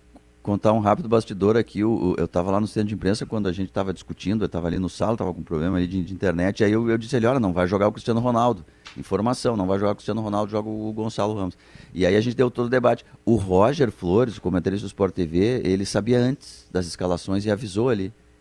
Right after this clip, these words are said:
E aí o Caio Ribeiro, que tá do meu lado, disse assim, "Mas é verdade isso?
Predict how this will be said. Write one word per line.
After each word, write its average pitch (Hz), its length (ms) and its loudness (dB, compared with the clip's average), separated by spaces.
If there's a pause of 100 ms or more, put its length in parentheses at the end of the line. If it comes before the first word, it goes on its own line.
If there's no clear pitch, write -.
(140)
E 85 140 -2
aí 101 80 6
o 120 80 4
Caio 123 440 4
Ribeiro, 95 320 -2
que - 40 -20
tá 95 100 0
do 92 80 -6
meu 85 140 0
lado, 98 180 2
disse - 140 -18
assim, 98 80 -10
"Mas 92 140 -10
é 98 60 -6
verdade 110 600 0
isso? - 240 -2